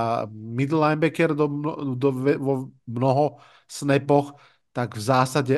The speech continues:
on hrá skôr sever, juh a naozaj je využívaný na blici.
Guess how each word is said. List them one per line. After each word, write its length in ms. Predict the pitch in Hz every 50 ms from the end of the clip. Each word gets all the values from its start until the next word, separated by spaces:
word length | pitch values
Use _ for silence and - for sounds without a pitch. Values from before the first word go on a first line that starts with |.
| - -
on 140 | 120 120 120
hrá 480 | 120 120 127 127 120 117 117 113 113 110 110
skôr 400 | - - - - 123 123 117 113
sever, 480 | 104 - - - 131 123 120 127 127 120
juh 400 | 113 110 113 120 120 123 123 123 123 - - - - _ _ _ _
a 60 | - 113
naozaj 640 | 113 120 117 120 120 123 113 123 120 117 117 117 117 - - _ _ -
je 300 | - 120 113 123 123 120 117 117
využívaný 680 | 107 107 117 123 120 117 107 127 123 123 117 113 120 117
na 240 | 113 113 110 110 110
blici. 800 | 104 101 95 101 120 123 135 135 139 - - 135 127 127 127 127